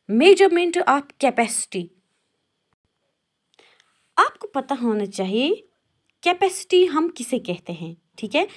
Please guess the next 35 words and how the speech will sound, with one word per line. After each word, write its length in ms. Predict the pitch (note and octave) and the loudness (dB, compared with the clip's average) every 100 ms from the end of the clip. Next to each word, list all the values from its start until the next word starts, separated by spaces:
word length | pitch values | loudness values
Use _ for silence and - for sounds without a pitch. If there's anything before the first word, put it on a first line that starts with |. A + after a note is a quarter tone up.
| - - - | -18 -20 -8
कैपेसिटी 520 | F#4 C5 B4+ - G#4+ | -4 -4 -4 0 2
का 120 | A4 | 2
मतलब 360 | E4 A#3+ A#3 G3 | 0 0 -2 -4
है 360 | F#3+ A3+ D4+ - _ _ | -2 -2 -4 -12 _ _
गुंजाइश 800 | G#3 A#3 D4 D4+ D4+ D#4 - - _ _ _ _ _ _ | -4 0 2 4 4 2 -4 -12 _ _ _ _ _ _
या 180 | G#3 G3+ | -2 0
हम 240 | G3+ G#3+ G#3 | 0 -2 -6
इसको 240 | G3+ A3 | -6 -4
बोलते 340 | G3 G#3+ G#3 | -2 -2 -4
हैं 260 | G#3 C4+ F4 - _ - | -4 -4 -4 -8 _ 0
वुसअत, 540 | D4+ G#4 - - - - _ | 2 2 -2 -6 -8 -20 _
ठीक 200 | B3+ A#3 | -8 0
है? 200 | E4+ B4 - - - - - | 0 0 -8 -20 -20 -20 -12
यहाँ 320 | G#3+ C#4+ A4 | -6 -2 -2
पे 160 | A4+ | 0
मेरे 260 | G4+ D4 C#4+ | 2 2 0
पास 460 | D4 C#4+ C#4+ - - | 2 2 2 -2 -16
ये 140 | G#3 F#3+ | -12 -10
केटल 540 | F#3+ A3+ F#3+ C#4 D#4 | -4 -4 -2 -4 -2
है, 120 | D#4 D4+ - _ _ | -4 -6 -20 _ _
आप 160 | G3+ F#3+ | -4 -2
देख 280 | G#3+ G#3+ | -2 -4
सकते 340 | G#3+ B3 B3 C4 | -4 -10 -6 -6
हो, 280 | B3+ C#4 C4+ _ _ _ _ _ _ _ _ _ _ _ _ _ _ _ _ _ _ _ _ _ _ _ _ _ _ _ _ _ _ _ _ _ _ A3+ | -2 -2 -4 _ _ _ _ _ _ _ _ _ _ _ _ _ _ _ _ _ _ _ _ _ _ _ _ _ _ _ _ _ _ _ _ _ _ -12
ये 220 | A3+ E4+ | -4 0
आप 240 | C4 A3+ | 2 0
देख 280 | F3 A3 G#3+ | -2 -4 -4
सकते 320 | - B3 B3 | -6 -6 -6
हो, 220 | A#3 B3 | -6 -4
ये 180 | C4 A#3 | -2 -2
मेरे 200 | C4+ C4 | -2 -2
पास 260 | C4 F#3+ F#3 | -4 -8 -8
एक 140 | F3+ | -14
केटल 360 | - G3+ G3 C#4 | -4 -4 -4 -6
है, 240 | C#4 D#4 | -6 -6